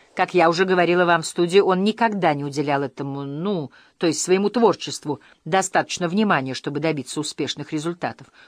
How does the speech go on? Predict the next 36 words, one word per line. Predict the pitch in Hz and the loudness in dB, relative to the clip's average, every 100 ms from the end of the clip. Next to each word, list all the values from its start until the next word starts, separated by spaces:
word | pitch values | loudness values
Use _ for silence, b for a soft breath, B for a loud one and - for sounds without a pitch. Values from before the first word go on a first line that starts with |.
| b | b
Он | 339 | -2
не | 370 | 0
хотел | 370 359 330 302 | 2 2 2 2
трудиться, | 311 233 175 - | 2 2 -2 -4
как | 147 147 - | -6 -8 -4
пашут | 131 143 | -6 -6
все | - - - | -10 -6 -4
художники. | 139 143 143 127 131 127 - 117 B B | -4 -4 -6 -6 -8 -12 -12 -14 B B
Не | 330 | -2
считал | 320 349 - 147 | 0 2 2 0
это | 139 147 | -2 -6
нужным. | 143 123 135 127 B B | -6 -8 -10 -12 B B
Может, | 160 151 | -8 -4
конечно, | - 156 135 - | -2 -2 -4 -8
и | 156 190 185 | -10 -10 -10
из-за | 214 214 196 262 | -8 -8 -2 -2
этого". | 277 135 - 117 117 - _ _ _ _ _ _ | 0 -2 -6 -14 -14 -18 _ _ _ _ _ _
Из-за | - 208 185 | -2 0 0
того, | 208 214 208 | 2 2 2
что | 208 | -2
слишком | 214 214 - 214 | -4 -4 -4 -2
часто | 202 202 - | 0 -2 -2
бывал | 196 196 190 190 | -2 2 4 2
под | 190 190 | 0 -2
кайфом? | - 359 392 359 277 _ _ _ _ _ | -2 -2 -2 -8 -8 _ _ _ _ _
Сила | - 277 269 | -6 -2 -2
впервые | 254 294 254 262 | 0 -2 0 0
выглядела | 240 240 233 254 | 0 -2 -2 0
растерянной. | 254 254 - 180 160 170 180 b b b | 0 -2 -2 0 0 -6 -12 b b b
Она | - 196 | 0 2
неловко | 208 214 202 226 | 2 2 2 0
переминалась | 214 208 214 202 196 - | -2 -2 2 2 2 0
с | |
ноги | 208 202 | -2 0
на | 214 277 | 0 0
ногу, | 220 170 | -2 -6